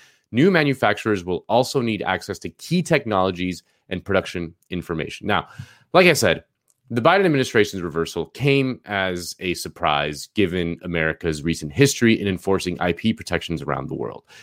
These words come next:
his own record as a senator, and the myriad ties his administration has to Big Pharma, as David Sorda laid out in a piece for the Daily Poster. So what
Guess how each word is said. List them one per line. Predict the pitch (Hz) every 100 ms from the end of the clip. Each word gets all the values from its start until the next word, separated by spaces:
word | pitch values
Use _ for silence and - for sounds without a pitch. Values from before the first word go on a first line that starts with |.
| -
his | 123 147
own | 165
record | 165 151 143
as | 120
a |
senator, | 147 165 151
and | 151
the | 143
myriad | 151 208 185
ties | 143 139 139
his | 127 147
administration | 139 143 - 185 - 143 139 - _
has | 151 165 165
to | 170
Big | 170
Pharma, | - 196 175 76 -
as | 98
David | 92 104
Sorda | - 123 120
laid | 107 104
out | 104 -
in | 104
a |
piece | - 98 - -
for | _ 95 90 -
the | 90
Daily | 87 85
Poster. | 143 151 - - _ _ _ _
So | - 185
what | 160 277 277